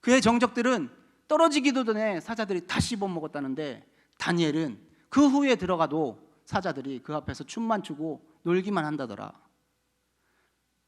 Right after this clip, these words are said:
다니엘은 이후에 어떤 사자굴도 두려워할 수가 없습니다.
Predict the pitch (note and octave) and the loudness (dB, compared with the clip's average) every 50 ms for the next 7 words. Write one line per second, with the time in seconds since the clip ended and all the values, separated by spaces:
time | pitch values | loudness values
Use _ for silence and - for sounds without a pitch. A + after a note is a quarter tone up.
0 | _ _ _ - D3+ E3+ F#3+ A3 A3+ A3 A#3+ A#3+ G3 A#3 G#3+ A#3 C4+ B3 B3+ C4 | _ _ _ -4 -2 -2 0 0 -2 -2 -2 -4 -4 -4 0 0 2 2 2 2
1 | A3 F3 F3+ A3+ D4+ - - _ _ _ _ _ _ _ _ _ _ _ _ _ | 2 0 0 -2 -6 -12 -20 _ _ _ _ _ _ _ _ _ _ _ _ _
2 | _ - A3 A3+ A3 _ - C4+ B3+ A3+ B3 A3+ G#3 G#3+ F#3+ E3+ D#3 D#3 E3 G3 | _ -8 -8 -8 -6 _ -4 -4 -2 -2 -2 -2 -2 -2 -4 -4 -4 -4 -4 -6
3 | B3+ B3 - - E3 D#3 E3+ D#3+ D#3 D3+ - - - B3+ A#3+ C4 F3+ - - - | -6 -8 -12 -10 -6 -2 0 0 0 -2 -4 -8 -4 0 2 2 2 2 -2 -8
4 | C3+ A#2+ G#2+ F#2 - - - | -10 -10 -12 -14 -18 -20 -20